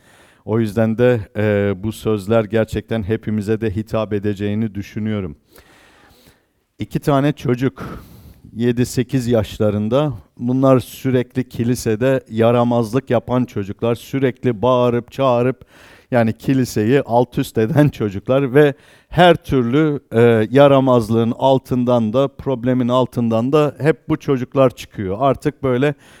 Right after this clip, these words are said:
gına getirmişler yani oradaki insanlara. Ve, e, yine çocuklar böyle bir gün terbiyesizlik yaptığı zaman, e, kilisenin pastörü çocukları kenara çekiyor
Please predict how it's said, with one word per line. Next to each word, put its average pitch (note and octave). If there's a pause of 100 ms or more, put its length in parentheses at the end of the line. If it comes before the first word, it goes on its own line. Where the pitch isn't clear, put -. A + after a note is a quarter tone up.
(160)
gına D3+
getirmişler G2
yani G2+
oradaki G#2+
insanlara. G#2 (580)
Ve, C#3
e, A2+ (880)
yine C3 (300)
çocuklar A#2+
böyle A#2+
bir G#2+
gün A#2
terbiyesizlik A2+
yaptığı A#2+
zaman, G#2+ (540)
e, G2+
kilisenin A#2
pastörü A2+ (460)
çocukları A2+
kenara A2+
çekiyor C3